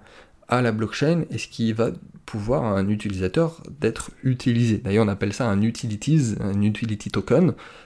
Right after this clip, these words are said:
euh, parce que c'est fait pour être échangé, utilisé tout simplement. Donc pour commencer, on va essayer de comprendre. Alors, il y a des choses, euh, il y a énormément de contenu, hein, que ce soit des, des,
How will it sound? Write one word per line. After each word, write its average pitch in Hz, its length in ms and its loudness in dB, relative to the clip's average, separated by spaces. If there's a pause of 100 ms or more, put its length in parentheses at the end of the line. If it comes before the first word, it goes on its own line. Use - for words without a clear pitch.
(100)
euh, 98 160 -2
parce - 160 -10
que - 120 -4
c'est - 160 -6
fait 135 140 -4
pour 135 320 -6 (380)
être - 240 -4 (360)
échangé, 113 560 2
utilisé 117 520 0
tout 131 120 -8
simplement. 101 400 -2
Donc 107 180 -6 (140)
pour 160 160 0
commencer, 147 520 2 (460)
on 131 180 0
va 113 100 2
essayer 107 200 -2
de 107 100 -2
comprendre. 104 500 -4
Alors, 95 100 -6
il 104 80 0
y - 20 4
a 101 40 4
des 104 100 2
choses, 98 400 -2
euh, 101 100 -8
il 107 400 -8
y 101 40 -4
a - 20 0
énormément 104 380 2
de 104 80 -4
contenu, 120 400 4
hein, 98 100 0
que - 80 -10
ce - 80 -10
soit 92 380 -6
des, 95 180 -8
des, 110 180 -10